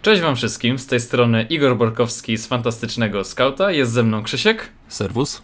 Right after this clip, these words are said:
Speaker 1: No, albo Siewus, jakby powiedzieli w Austrii. Ja część przerwy zimowej spędziłem w Wiedniu, a ty odpocząłeś trochę?
Speaker 2: No tak, y, zdecydowanie stęskniłem się za, za Ekstraklasą. Bardzo się cieszę, że, że zaczynamy nową rundę. Mam plan, żeby to była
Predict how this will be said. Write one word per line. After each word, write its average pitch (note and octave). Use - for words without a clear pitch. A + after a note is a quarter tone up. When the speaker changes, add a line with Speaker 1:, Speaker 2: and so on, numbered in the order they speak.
Speaker 1:
No, D3+
albo A2+
Siewus, D3+
jakby A#2
powiedzieli A#2+
w A2+
Austrii. G2
Ja D3
część D3+
przerwy B2+
zimowej A#2+
spędziłem G#2+
w G2+
Wiedniu, A#2
a D#3+
ty F3
odpocząłeś C#3
trochę? F#3+
Speaker 2:
No D3+
tak, D#3+
y, G2+
zdecydowanie A#2
stęskniłem A2
się -
za, G2+
za G#2
Ekstraklasą. A#2
Bardzo G2
się G2+
cieszę, G2+
że, G2+
że G2+
zaczynamy G#2
nową G2+
rundę. A2
Mam G2+
plan, G#2
żeby F#2+
to F#2+
była F#2+